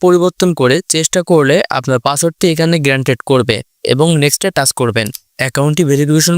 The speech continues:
করার জন্য আপনার এখানে একটি নাম্বার দিয়ে ভেরিফাইড করতে হবে। এর জন্য এই বক্সে আপনার নাম্বারটি দিবেন। অবশ্যই এখানে আপনার বাংলাদেশ কান্ট্রিটি সিলেক্ট করে তারপরে এখানে নাম্বারটি দিতে হবে।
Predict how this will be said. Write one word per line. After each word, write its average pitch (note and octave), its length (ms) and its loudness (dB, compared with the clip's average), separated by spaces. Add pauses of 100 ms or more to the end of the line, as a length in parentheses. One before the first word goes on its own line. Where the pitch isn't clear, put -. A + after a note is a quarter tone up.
করার F3 240 2
জন্য B2 160 2 (300)
আপনার C#3 300 -2
এখানে F3 220 -2 (120)
একটি E3+ 180 -4 (160)
নাম্বার C#3 340 0
দিয়ে D#3 180 0
ভেরিফাইড C3 400 0
করতে C3 260 2
হবে। A2+ 200 2 (360)
এর C3 140 -2
জন্য E3 160 0 (180)
এই E3+ 120 0
বক্সে F3 280 0 (160)
আপনার B2+ 300 0
নাম্বারটি D#3 360 0 (100)
দিবেন। B2+ 220 0 (400)
অবশ্যই F3+ 440 0
এখানে F3+ 220 0 (100)
আপনার D3 200 -2 (160)
বাংলাদেশ D3 380 0 (100)
কান্ট্রিটি C#3+ 460 0
সিলেক্ট C#3 340 -2
করে D3+ 180 4 (180)
তারপরে D#3 400 0
এখানে D3 260 0
নাম্বারটি B2+ 400 -4
দিতে A#2 220 -2
হবে। A2+ 200 -2